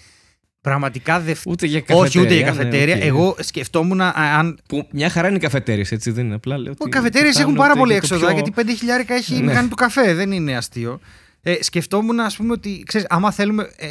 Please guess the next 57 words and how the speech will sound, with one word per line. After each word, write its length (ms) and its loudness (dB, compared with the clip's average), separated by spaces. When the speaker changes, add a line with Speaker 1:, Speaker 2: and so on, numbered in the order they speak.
Speaker 1:
ενημερώνουμε 540 2
τώρα 220 0
το, 140 -6
το 160 -8
κοινό 300 -2
μας, 140 -2
ξέρω 160 -4
εγώ, 100 -2
αν 60 -2
θέλαμε 280 -2
να 100 -2
νοικιάσουμε 380 -4
στούντιο 280 -4
και 120 -6
να 80 -4
πάμε 220 -6
πιο 160 -6
συχνά 280 -6
σε 120 -4
κάμερα, 520 -2
καθόμουν 440 -6
και 100 -8
τα 200 0
βγάζα, 380 -4
ε, 140 -6
θέλουμε 400 -6
ένα 120 -2
τετραχίλιαρο 680 -4
για 140 -2
τα 100 -6
έπιπλα 340 -6
και 100 -8
τα 320 -8
<laughs> 600 -20
δηλαδή, 200 -2
δεν 160 0
ανοίγεις 420 2
ασφαλιστική 560 0
εταιρεία 360 2
με 60 -6
είκοσι 220 -4
πέντε 200 -4
χιλιάρικα, 560 -4
ωραία. 200 0
Speaker 2:
Ναι, 280 0
αλλά 220 0
σου 200 -2
έχω 220 0
πει 180 0
τι 120 -4
να 120 2
ψηφίσεις 560 0
όμως 200 2
για 80 2
να 60 2
έχεις 120 -2
τέσσερα 240 0